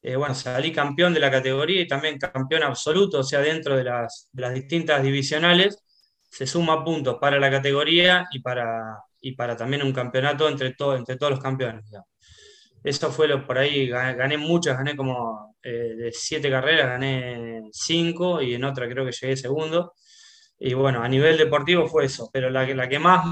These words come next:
me gustó, digamos, por, por lo que la disfruté, por lo que me costó, fue cuando también corrí en ciento veintiocho, en pista.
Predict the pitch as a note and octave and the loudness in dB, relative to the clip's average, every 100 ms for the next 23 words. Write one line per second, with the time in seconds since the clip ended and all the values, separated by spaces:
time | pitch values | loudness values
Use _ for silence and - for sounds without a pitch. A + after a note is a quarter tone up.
0 | E3+ E3 D#3+ D#3+ - G3 G#3 F#3+ E3+ G3 | 0 2 2 0 2 4 4 6 4 4
1 | F#3+ C3 B2 B2+ - B2 B2+ B2 B2+ B2 | 0 -4 -8 -10 -10 -8 -6 -4 -4 -2
2 | B2+ C3 C3+ C3+ F3+ F#3 F#3 - _ _ | -2 0 0 2 4 4 0 -10 _ _
3 | _ _ _ _ - B2+ C3 C3+ C3+ C#3+ | _ _ _ _ -4 -2 2 2 2 0
4 | C#3 G3 G3+ G3+ E3+ E3 D#3 C#3+ C3+ C#3 | 4 4 4 4 4 6 4 2 -2 -4
5 | C#3 C3+ - C#3 F3+ E3+ F3 E3+ - F3+ | -4 -8 -10 -4 0 2 4 2 2 2
6 | F3 D#3 D3+ F3 E3 B2+ A#2 C3 F3 - | 4 2 2 6 6 4 -6 0 0 0
7 | G#2+ | -10